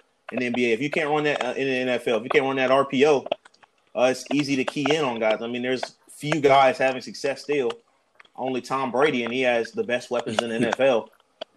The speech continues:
as non-dual, dual threat quarterbacks having success. And Tom Brady's success has been limited,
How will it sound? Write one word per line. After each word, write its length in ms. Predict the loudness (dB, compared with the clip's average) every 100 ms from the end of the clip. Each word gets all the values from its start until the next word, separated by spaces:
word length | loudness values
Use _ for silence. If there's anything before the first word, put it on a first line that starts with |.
| 0
as 200 | 2 -2
non-dual, 840 | 2 2 2 0 -2 2 4 2 -2
dual 240 | -2 0 2
threat 240 | 2 0 0 2
quarterbacks 640 | 4 4 4 2 0 -16 _
having 320 | 2 2 2
success. 600 | -8 0 2 2 0 -10 _ _ -18 -12
And 140 | -8
Tom 260 | -2 0 4
Brady's 280 | 4 4 2
success 360 | -2 2 2
has 120 | -2 -4
been 180 | -2
limited, 420 | -2 -2 -2 -4